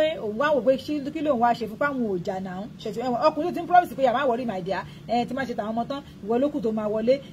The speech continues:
ẹ kìíní kan." Ṣé ó lè jẹ́ kó ti ṣe process kan lọ, bóyá tọkọ yẹn kàn stop kìíní kan yẹn.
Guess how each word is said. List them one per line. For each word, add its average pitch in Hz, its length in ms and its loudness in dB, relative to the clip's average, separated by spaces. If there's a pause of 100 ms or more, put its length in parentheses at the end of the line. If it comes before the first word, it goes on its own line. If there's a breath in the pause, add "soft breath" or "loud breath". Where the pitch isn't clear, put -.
ẹ 214 80 -2
kìíní 247 220 -2
kan." 247 100 0
Ṣé 330 160 10
ó 359 80 4
lè 453 80 4
jẹ́ 262 120 6
kó 320 120 2
ti 277 120 0
ṣe 294 180 -4
process 339 340 0
kan 247 100 -2
lọ, 254 80 2
bóyá 285 140 4
tọkọ 294 240 4
yẹn 302 160 2
kàn 311 120 2
stop 220 340 4
kìíní 240 240 -6
kan 214 100 -4
yẹn. 185 160 -8